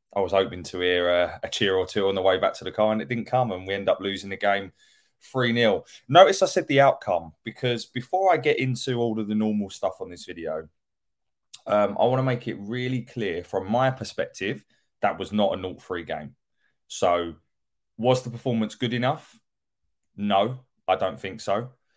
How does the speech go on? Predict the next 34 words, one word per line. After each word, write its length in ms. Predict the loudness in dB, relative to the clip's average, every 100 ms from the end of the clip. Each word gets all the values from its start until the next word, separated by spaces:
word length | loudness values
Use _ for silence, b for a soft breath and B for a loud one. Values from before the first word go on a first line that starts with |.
| _ _ _ _
But 340 | 4 6 2 -6 _ _ _ -8
we 180 | -4 -2
did 220 | -4 0
not 280 | 0 0 -10 -12
deserve 380 | -6 0 0 0
to 120 | -6
lose 200 | -8 -6
that 180 | -6 -4
game 220 | -6 -8
three 240 | -10 -8
nil. 240 | -6 -8 -10 b b
Now, 460 | 2 4 4 2 -6 _ 0
having 280 | 2 2
said 380 | -2 4 4 4
that, 360 | 2 2 2 -2 _ _ _ _ _ _ _ _ _ _
that 180 | 2 4
is 140 | 4 -4
the 80 |
fourth 420 | -14 0 0 0 -4
time 540 | 0 0 0 -4 -8 -14 -10
this 240 | -6 -6
season 540 | -2 -2 -2 -6 -8 -8
we've 160 | -8
been 160 | -8 -2
beaten 320 | 0 0 0
by 140 | -4
three 240 | -4 0 0
or 40 |
more 180 | 0 -4
goals, 380 | -2 -2 -4 -12 _ -12
which 200 | -8 -6
is 160 | -8 -14 _
unacceptable. 840 | 2 2 0 -4 -8 -8 -14 -14 -16 _ _ _ _ _ _
Um, 420 | 2 4 2 -4